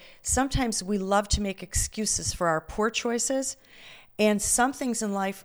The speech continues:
are just a result of many circumstances all spinning and twirling in together. Things that we do and tr-,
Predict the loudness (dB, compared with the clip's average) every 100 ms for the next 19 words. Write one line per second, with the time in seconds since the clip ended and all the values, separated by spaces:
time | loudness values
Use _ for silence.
0 | -2 0 0 0 0 2 -2 -2 -4 -2
1 | 0 2 2 -2 -6 -4 -4 0 2 0
2 | 0 0 0 -2 -2 -2 -2 -4 -4 -4
3 | -4 -2 -4 -6 -20 -20 _ 4 6 8
4 | 6 2 -4 -6 -6 -2 0 2 2 0
5 | -4 -6 -8 0 2 2 2 -2 -4 -4
6 | 0 0 0 -4 -10 -20 -20 -20 -20 _
7 | -2 2 2 2 -2 -2 -4 -2 2 4
8 | 2 -2 -10 -20 -20 _ _ 0 2 0
9 | -2 -8 -2